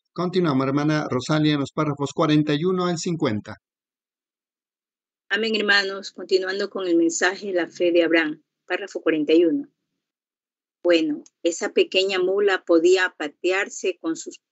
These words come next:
Speaker 2: talones y golpear sus rodillas juntas, y dar un resoplido y correr por todo el campo porque era libre. Él no tenía que morir. Un cordero murió en su lugar.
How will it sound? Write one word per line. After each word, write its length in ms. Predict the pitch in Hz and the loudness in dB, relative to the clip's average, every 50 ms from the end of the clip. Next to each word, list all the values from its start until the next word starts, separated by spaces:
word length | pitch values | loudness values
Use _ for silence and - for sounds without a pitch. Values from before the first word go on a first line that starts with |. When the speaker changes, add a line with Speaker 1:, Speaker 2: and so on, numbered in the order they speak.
| _ | _
Speaker 2:
talones 540 | - 156 151 165 180 208 240 240 240 240 214 208 | -2 0 2 2 2 2 2 2 2 2 2 0
y 60 | 175 | 2
golpear 420 | 175 160 151 147 _ 180 175 170 | 2 2 2 2 _ 2 2 2
sus 180 | - - 190 165 | -2 -8 -12 -2
rodillas 480 | 170 160 151 156 156 151 170 170 - | -2 -2 0 0 -2 -4 -4 -6 -6
juntas, 560 | - _ 180 170 156 151 147 - - - - _ _ _ _ _ _ _ _ _ - | -8 _ -2 -2 -2 -2 -4 -6 -10 -12 -14 _ _ _ _ _ _ _ _ _ 2
y 100 | 208 202 | 2 4
dar 220 | 202 208 214 220 | 4 4 4 2
un 340 | 233 233 233 226 - - _ - | 2 2 0 -4 -6 -10 _ -8
resoplido 1000 | - 175 180 175 - 180 160 - - - 196 202 196 170 165 151 143 143 - - _ _ | -4 -4 -4 -2 -2 -4 -4 -4 -4 -4 0 4 4 4 4 2 -2 -4 -8 -12 _ _
y 140 | 175 165 170 | -6 -6 -6
correr 420 | _ - 170 165 175 185 190 - - | _ -2 0 2 4 2 2 2 0
por 180 | 185 170 170 | -2 -2 -2
todo 260 | - - 208 214 220 214 | 0 -2 -2 2 2 0
el 160 | 190 175 - | 0 0 -4
campo 440 | - - 190 190 185 - 185 170 - | -2 -2 -2 -2 0 -2 -4 -2 0
porque 440 | - 165 160 - - 160 151 156 | 0 0 0 0 0 2 4 4
era 140 | 165 170 160 | 4 4 2
libre. 500 | 160 165 180 190 185 156 156 156 139 - _ _ _ _ _ _ _ _ _ _ - | 2 2 2 0 0 0 -2 -4 -4 -8 _ _ _ _ _ _ _ _ _ _ 2
Él 180 | 196 226 226 | 2 2 2
no 120 | 220 214 - | 0 -2 -2
tenía 360 | 185 165 175 175 175 170 165 | -2 0 0 0 -2 -2 -2
que 140 | - 170 160 | -2 -2 0
morir. 440 | 156 151 156 170 165 151 143 - - _ _ _ _ _ _ | 0 2 4 4 4 4 2 -4 -12 _ _ _ _ _ _
Un 180 | - 208 220 | -8 -8 -2
cordero 440 | - 220 208 190 185 196 196 196 190 | 0 2 2 4 2 2 2 2 0
murió 400 | 190 180 170 165 170 180 190 190 | 0 0 0 4 4 4 4 4
en 120 | 185 175 165 | -2 -4 -8
su 180 | - - 151 | -8 -8 -8
lugar. 440 | 147 147 147 147 151 147 143 135 | -6 -6 -4 -2 -2 -2 -2 -4